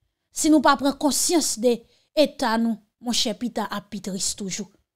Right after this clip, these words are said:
Parce que situation est difficile. Situation est difficile. Et m'a voyé un message clair. Bay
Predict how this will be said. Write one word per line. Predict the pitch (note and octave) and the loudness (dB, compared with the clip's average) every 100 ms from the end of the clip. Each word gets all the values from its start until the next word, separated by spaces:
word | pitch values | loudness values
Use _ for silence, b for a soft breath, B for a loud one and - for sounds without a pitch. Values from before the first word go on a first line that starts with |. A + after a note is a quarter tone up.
| _ _ _ | _ _ _
Parce | - G#3 | -8 -6
que | A3+ | -4
situation | - A3 A#3+ G3+ F3+ A3+ F#3+ | -6 -6 -4 -4 -4 -6 -8
est | |
difficile. | F3 F3+ - F#3+ - - _ _ _ _ _ _ _ _ _ _ _ _ _ - | -10 -12 -10 -8 -8 -12 _ _ _ _ _ _ _ _ _ _ _ _ _ -6
Situation | - C#4 C#4+ A#3+ A3 - A#3 A3 | -4 -2 0 0 -2 -4 -2 -4
est | A3 _ _ - | -8 _ _ -8
difficile. | - D4 A3 - C3 - _ _ _ _ _ _ _ _ b b | -4 -4 -4 -6 -6 -14 _ _ _ _ _ _ _ _ b b
Et | F#4 F4+ - C4 | 8 8 6 6
m'a | D4 | 8
voyé | C#4+ A#3 F4 F#4 F4+ A4 G4 - - | 8 10 12 12 12 12 12 10 6
un | D#4 | 8
message | F4+ F#4 - F#4 D#4 C4 - | 10 8 8 8 8 6 2
clair. | - F#4 F#4+ F4+ - _ _ _ _ _ _ - | 8 10 10 8 0 _ _ _ _ _ _ -2
Bay | B3 A3+ F4 F#4 F#4 F4 | 6 8 10 12 10 8